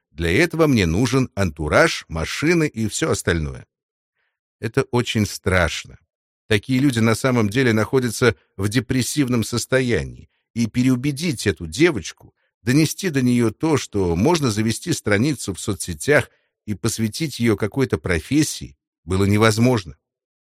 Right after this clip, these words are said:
У любого из нас, если мы не удовлетворены жизнью, есть внутриличностный конфликт.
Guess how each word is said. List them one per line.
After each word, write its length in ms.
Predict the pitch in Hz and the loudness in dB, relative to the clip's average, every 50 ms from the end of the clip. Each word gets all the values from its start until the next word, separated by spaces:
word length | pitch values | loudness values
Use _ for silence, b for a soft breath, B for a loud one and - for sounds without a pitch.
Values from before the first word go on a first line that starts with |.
| _ _ _ _ _ _ _ _ | _ _ _ _ _ _ _ _
У 80 | - 110 | -2 0
любого 460 | 123 139 131 127 156 151 120 87 82 | 0 0 2 2 2 2 2 2 0
из 180 | 85 87 80 90 | -2 -2 0 0
нас, 340 | 107 131 139 107 - - - _ _ _ _ _ _ - | 2 2 2 0 -2 -6 -12 _ _ _ _ _ _ -2
если 320 | 101 113 113 - - 117 | 0 0 0 2 2 2
мы 200 | 113 110 113 113 | 4 4 6 6
не 140 | 110 110 113 | 6 6 4
удовлетворены 800 | 113 110 104 110 104 107 107 95 - 104 113 113 110 107 101 87 | 4 2 2 0 2 0 0 0 0 0 2 2 4 4 2 2
жизнью, 640 | 80 82 95 120 139 123 95 85 78 76 69 - _ _ _ _ _ | 0 0 -2 0 0 -2 -2 -2 -4 -4 -4 -6 _ _ _ _ _
есть 360 | - 87 110 139 131 - - 98 | -6 -2 -2 -2 -2 -2 -6 -8
внутриличностный 1040 | 92 92 104 120 131 123 - 123 120 117 117 117 - - 110 104 - - 101 95 | -2 0 2 2 2 2 0 0 0 0 0 0 -2 -4 -6 -6 -4 -4 -6 -6
конфликт. 560 | 85 - 92 85 80 - - 80 67 - _ | -4 -4 -4 -4 -4 -6 -8 -12 -12 -12 _